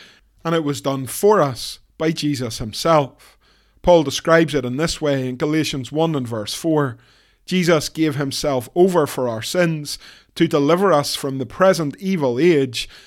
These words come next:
according to the will of our God and Father." And in Colossians one and verse thirteen, "Jesus has delivered us from the domain of darkness and transferred us to the kingdom of his beloved Son."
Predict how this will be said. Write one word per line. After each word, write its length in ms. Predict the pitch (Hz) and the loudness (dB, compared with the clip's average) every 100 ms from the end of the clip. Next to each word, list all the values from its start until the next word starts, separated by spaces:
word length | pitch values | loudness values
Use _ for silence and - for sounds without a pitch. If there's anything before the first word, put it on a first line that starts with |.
| _ | _
according 560 | 151 147 - 190 170 147 | -8 -2 4 6 4 0
to 140 | - | -4
the 100 | 139 | -2
will 400 | 131 170 170 151 | 2 4 4 2
of 180 | 147 131 | -2 -2
our 140 | 143 135 | -2 0
God 460 | 127 123 117 113 - | -2 -4 -4 -8 -12
and 140 | 117 | -14
Father." 500 | - 160 156 147 123 - _ _ _ - | -4 0 2 0 -4 -12 _ _ _ -12
And 100 | 156 147 | -4 -4
in 60 | |
Colossians 560 | 143 143 151 147 127 117 | 0 4 4 2 -6 -4
one 280 | 143 175 160 | -2 0 -2
and 100 | 123 | -2
verse 300 | 123 113 - | -4 -6 -8
thirteen, 640 | 117 107 170 175 165 151 - _ _ _ _ | -10 -6 0 2 0 -4 -10 _ _ _ _
"Jesus 460 | - 185 180 175 - | -2 2 6 4 2
has 180 | 151 139 | -4 -2
delivered 460 | 131 135 185 190 | -2 0 2 2
us 180 | 151 123 | 2 -2
from 200 | - 139 | -6 -6
the 80 | 127 | -6
domain 540 | 127 135 160 175 175 | -6 -4 0 0 0
of 180 | 143 - | -2 -2
darkness 640 | 185 208 220 135 117 - - - - - | 2 2 2 -6 -8 -10 -14 -20 -20 -10
and 160 | 156 139 | -8 -4
transferred 720 | - 180 - - 151 139 143 | -2 0 -2 -2 0 0 0
us 360 | 180 - - | -2 -2 -12
to 160 | - 156 | -8 -4
the 120 | 143 | -4
kingdom 580 | - 185 165 135 120 110 _ _ | -2 -2 -2 -4 -6 -10 _ _
of 160 | - 156 | -8 -2
his 160 | 151 131 | -2 -2
beloved 480 | 131 131 151 123 | -2 0 0 -2
Son." 500 | - 185 170 131 110 | -4 -2 0 -2 -8